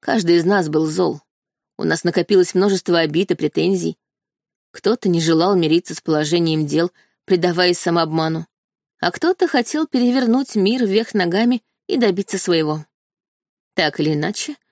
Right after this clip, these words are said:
но у меня остались вопросы. А вернее всего один.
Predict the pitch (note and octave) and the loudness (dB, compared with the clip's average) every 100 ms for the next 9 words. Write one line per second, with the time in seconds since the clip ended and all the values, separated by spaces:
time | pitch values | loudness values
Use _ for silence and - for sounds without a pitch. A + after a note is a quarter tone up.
0 | _ _ _ G3+ - G3+ G3 F#3+ - B3 | _ _ _ -4 0 2 2 2 -2 -6
1 | - E3+ F3 G3+ - - - - _ _ | -4 -4 -2 -4 -6 -8 -10 -12 _ _
2 | _ _ _ _ _ _ _ _ _ _ | _ _ _ _ _ _ _ _ _ _
3 | - F3+ G3 G#3+ A#3 G3+ - A3 A#3 A#3+ | -2 0 2 4 2 2 0 0 2 2
4 | A3 D3 | 0 -2